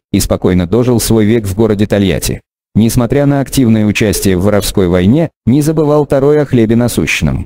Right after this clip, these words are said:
Он продолжал приумножать своё богатство, открывая новые предприятия. Так, например, в две тысячи шестом году он, потратив миллион рублей,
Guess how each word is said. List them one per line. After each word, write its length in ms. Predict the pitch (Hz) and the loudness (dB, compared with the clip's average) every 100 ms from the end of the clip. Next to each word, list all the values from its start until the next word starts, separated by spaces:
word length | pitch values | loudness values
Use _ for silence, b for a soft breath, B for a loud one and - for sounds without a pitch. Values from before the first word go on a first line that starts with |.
| _ | _
Он 160 | 117 139 | -2 -2
продолжал 480 | 147 139 139 151 143 | 0 -2 0 0 0
приумножать 600 | 135 139 139 135 143 131 | 0 2 0 0 -2 0
своё 300 | 117 117 104 | 0 2 0
богатство, 580 | 101 117 110 - 85 - - | 0 -2 -2 -2 -4 -4 -4
открывая 500 | 101 - 104 117 131 | -4 -2 0 2 2
новые 360 | 123 113 113 113 | 2 2 2 0
предприятия. 760 | 117 - 117 95 67 - - _ _ _ - | -2 0 0 0 -2 -6 -6 _ _ _ -4
Так, 160 | 113 117 | -2 -2
например, 400 | 107 117 120 107 | -2 0 0 0
в 60 | |
две 180 | 110 143 | 0 0
тысячи 360 | 135 117 107 110 | 0 0 0 0
шестом 440 | 107 - 110 95 | 0 0 0 0
году 240 | 98 98 | 0 2
он, 260 | 104 123 127 _ | 2 2 -2 _
потратив 480 | - 117 131 117 113 | -4 0 -2 0 0
миллион 360 | 113 113 107 98 | 2 2 2 2
рублей, 480 | 98 120 151 82 | 0 0 0 -2